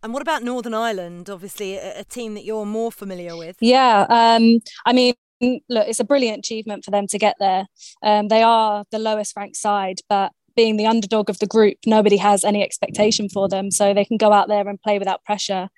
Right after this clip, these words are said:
Speaker 2: And I know that they've got a fighting spirit in abundance, um, and I know Rachel Furness is, is one of them. I've played with her a little bit, and, um, she's got a wealth of experience, and she's a really powerful midfielder, so I think she'll be one to watch for them, definitely.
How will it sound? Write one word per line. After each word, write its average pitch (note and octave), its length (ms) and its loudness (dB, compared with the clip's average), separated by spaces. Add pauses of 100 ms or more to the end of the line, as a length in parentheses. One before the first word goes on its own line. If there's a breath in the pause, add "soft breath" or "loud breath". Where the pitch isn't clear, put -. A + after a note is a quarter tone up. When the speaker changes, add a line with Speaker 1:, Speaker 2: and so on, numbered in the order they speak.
(400 loud breath)
Speaker 2:
And G#3 300 2
I G#3 100 6
know A3+ 220 4
that G#3 120 2
they've G#3+ 200 2
got - 160 0
a - 20 -4
fighting G3+ 480 -2
spirit G#3+ 380 2
in G#3 100 -2
abundance, G3+ 800 -2 (260)
um, G3+ 180 2
and G3 120 0
I G3+ 60 2
know G#3 160 2
Rachel A3+ 340 2
Furness G#3+ 480 2
is, G3+ 300 -6 (100)
is G3+ 180 2
one G#3+ 140 4
of G3+ 100 -2
them. G#3 140 0
I've G3+ 140 0
played G#3 220 2
with G3+ 120 -4
her G3+ 160 -2
a G3 40 -6
little G3+ 200 -6
bit, F#3+ 240 2
and, F#3+ 220 -2 (1120 loud breath)
um, F#3 540 4 (180)
she's A3 320 4
got G#3+ 120 2
a G#3+ 60 4
wealth G#3+ 220 4
of G3 100 -2
experience, G3 600 0
and G#3 80 -6
she's G3 220 -2
a G#3+ 60 0
really A#3 280 4
powerful G#3 420 -2
midfielder, G3 540 -4
so G#3 140 -2
I G3+ 80 0
think A3+ 200 -4
she'll A3 180 0
be G3+ 100 -2
one F#3+ 140 -6
to - 80 -6
watch - 180 -4
for G3 80 -6
them, F#3+ 100 -2
definitely. F#3+ 460 -2